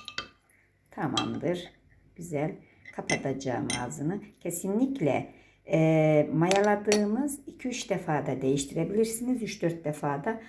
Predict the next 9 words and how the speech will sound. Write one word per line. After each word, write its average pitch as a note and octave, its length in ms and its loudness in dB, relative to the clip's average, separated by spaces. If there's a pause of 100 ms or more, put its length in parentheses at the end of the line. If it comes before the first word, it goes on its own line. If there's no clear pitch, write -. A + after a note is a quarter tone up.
(320)
Yalnız, G3 600 4 (360)
e, D3+ 460 6 (240)
maya, D#3+ 400 4 (260)
mayanın G3 520 4
içinde E3+ 440 0
kalacak. B2+ 500 -2 (1160)
Bunu E3+ 320 4 (260)
yemeyeceğimiz C#3 1040 2
için, B3+ 400 -6